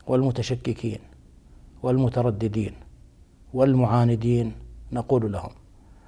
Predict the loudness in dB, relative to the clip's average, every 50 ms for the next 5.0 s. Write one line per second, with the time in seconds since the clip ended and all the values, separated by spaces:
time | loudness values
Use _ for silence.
0 | -20 -20 -20 -20 -20 -12 0 8 10 12 12 12 12 8 6 6 8 8 8 8
1 | 8 6 4 4 2 2 2 2 2 2 2 2 2 2 2 2 0 0 0 0
2 | -2 -2 -2 -2 -4 -4 -6 -8 -12 -14 -14 -18 -20 -20 -20 -20 -20 -20 -20 -20
3 | -20 -20 -20 -20 -20 -20 -20 -20 -10 -4 0 0 4 6 8 10 10 10 8 6
4 | 4 2 0 0 0 0 2 4 4 6 6 6 6 6 6 4 4 2 0 -4